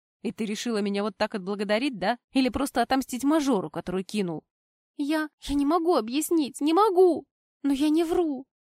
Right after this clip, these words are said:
Я на самом деле была девушкой. Я ни с кем, ни с кем... Чувствую, как слёзы подкатывают и ком в горле. Зачем он вот так со мной? За что? Я же, я...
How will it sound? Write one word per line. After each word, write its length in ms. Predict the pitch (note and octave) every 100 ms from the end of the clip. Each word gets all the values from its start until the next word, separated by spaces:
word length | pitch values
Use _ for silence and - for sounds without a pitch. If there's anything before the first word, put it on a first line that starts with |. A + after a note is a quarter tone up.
| _ -
Я 100 | C#4
на 120 | B3+
самом 320 | - D4+ C4
деле 220 | A#3+ B3+
была 220 | A3+ B3 C4+
девушкой. 580 | C4 A#3 A#3+ - A3 _ - -
Я 120 | E4
ни 100 | E4
с 100 | G4
кем, 320 | - D#4+ C4 - _ _ - _ _ -
ни 140 | D#4
с 80 | E4
кем... 320 | - F#4+ D#4+ - _ _ _ _
Чувствую, 380 | - C4 A3+ A3
как 180 | B3 -
слёзы 340 | D4+ D#4+ A#3+
подкатывают 720 | - B3+ - A3 - G#3 A3
и 40 |
ком 320 | - - A#3+ G3+
в 60 |
горле. 440 | G3+ A3+ G3+ G3+ - _
Зачем 460 | - C#4+ - C#4
он 100 | G#3+
вот 140 | G#3+ A3+
так 180 | A3+ -
со 160 | A3+
мной? 340 | A3 G3+ E3+ C4 _
За 180 | D4+ F#4
что? 340 | - - D#4+ B3
Я 160 | D4+
же, 100 | E4+
я... 160 | F4